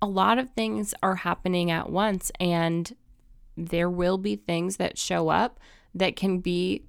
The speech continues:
stressful situations, and having that pressure and stress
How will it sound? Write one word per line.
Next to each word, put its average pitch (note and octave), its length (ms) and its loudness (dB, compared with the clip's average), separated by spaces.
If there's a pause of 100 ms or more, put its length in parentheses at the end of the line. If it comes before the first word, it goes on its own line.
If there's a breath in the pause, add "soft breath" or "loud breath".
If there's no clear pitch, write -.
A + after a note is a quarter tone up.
stressful - 640 -4
situations, F3 960 0
and E3 300 2
having F#3 540 0
that E3 300 2 (540 loud breath)
pressure F#3+ 640 0
and F3 180 -4
stress - 640 -6